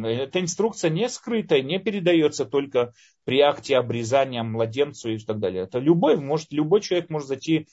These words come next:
в еврейскую синагогу и ознакомиться, что собой представляет иудаизм, и принять решение жить по принципам Торы. Это и есть гиюр. Что такое гиюр?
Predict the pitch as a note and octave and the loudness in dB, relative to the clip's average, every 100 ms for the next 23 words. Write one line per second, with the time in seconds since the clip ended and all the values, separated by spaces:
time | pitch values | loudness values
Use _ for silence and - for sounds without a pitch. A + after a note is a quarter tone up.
0 | _ _ - C3 D#3+ C3+ F3 - F3 E3 | _ _ -8 2 4 4 2 2 -4 -2
1 | E3 D#3 B2 A2+ A2 A#2 A#2+ C#3+ G3+ C#4 | -2 -2 0 -2 0 -2 -2 -6 -4 -6
2 | - A2+ - C#3 D#3+ D#3 C#3 - C3+ D3 | -6 -8 -8 -2 0 -2 -6 -10 -4 -2
3 | D3 D3+ D3 B2+ G#2 G#2 G#2+ G#2+ C#3 G3 | -2 -4 0 0 0 -4 -6 -6 -4 -4
4 | A3+ D4 - D#4 C#3 A2+ D3 A3+ - B2+ | -4 -8 -6 -4 -4 -2 0 -2 -2 -4
5 | A#2+ C#3+ E3+ E3 E3+ G3+ G3+ A3+ A3+ - | -4 -8 -8 -8 -8 -6 -2 -2 -2 -10
6 | _ _ _ B2+ B2+ F3+ G#3+ F3 F#3+ G#3 | _ _ _ 0 2 2 0 -2 0 0
7 | C#3+ D#3+ E3 E3+ D#3+ D3+ C3+ A#2+ A#2+ | 0 0 0 2 0 0 -4 -6 -6